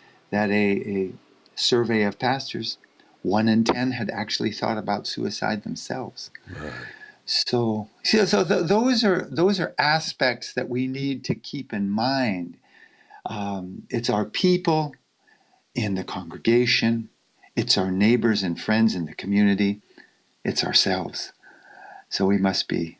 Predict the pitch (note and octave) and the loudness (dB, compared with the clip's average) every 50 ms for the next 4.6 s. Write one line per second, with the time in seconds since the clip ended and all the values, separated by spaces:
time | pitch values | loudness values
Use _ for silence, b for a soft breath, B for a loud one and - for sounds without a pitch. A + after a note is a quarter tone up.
0 | _ - - - - - - - - - - _ _ _ _ _ _ _ _ _ | _ -8 -8 -8 -8 -8 -10 -10 -10 -14 -18 _ _ _ _ _ _ _ _ _
1 | _ _ _ _ b b b b b b b b b b b b b b b b | _ _ _ _ b b b b b b b b b b b b b b b b
2 | b - - G2+ G2 G2+ G2 F2+ F2 F2 - - - - - G2+ G2 F#2+ F#2+ E2 | b -2 0 2 4 4 4 2 2 0 -2 -8 -14 -6 -2 0 2 2 2 0
3 | - - - - A2+ G#2 - - A2 - - - F2 F#2+ F#2 F2 E2 D#2+ - - | -2 -8 -2 -2 -2 -2 0 -4 -6 -6 -4 -2 0 2 2 2 0 -2 -4 -6
4 | - - - - - F#2+ F2+ E2+ F2+ F2+ E2 - | -12 -12 -12 -10 -6 -4 0 0 0 0 0 -4